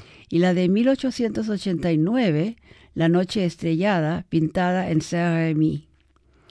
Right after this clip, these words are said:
Cielo estrellado que al fin logré pintar de noche bajo una lámpara de gas. El cielo es azul verdoso, el agua es azul real, el suelo es malva, la ciudad es azul y violeta,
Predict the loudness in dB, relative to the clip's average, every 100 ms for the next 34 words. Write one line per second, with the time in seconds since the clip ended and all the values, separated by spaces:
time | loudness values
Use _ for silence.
0 | -20 -20 _ -10 0 2 4 2 0 -2
1 | 0 0 0 -2 -4 -2 -4 -2 -2 0
2 | 0 -2 -2 -2 -2 -2 -2 0 0 0
3 | 0 -4 -4 -2 -4 -2 -2 0 0 -2
4 | -2 -4 -2 -2 -2 -6 -10 -20 _ -20
5 | -20 -20 -16 -4 -4 -2 0 2 2 0
6 | -2 -4 -4 -2 -2 -2 -2 -4 -4 -6
7 | -10 -10 -8 -4 0 0 0 -2 -2 -6
8 | -4 -2 -2 -2 -2 -2 -4 -6 -14 -20
9 | -20 -2 -2 -2 -4 0 2 2 0 -2
10 | -4 -4 -2 0 0 -2 -6 -12 _ -20
11 | -20 -12 -6 -4 -2 0 0 0 -2 -6
12 | -6 -4 -2 0 0 2 0 -2 -4 -8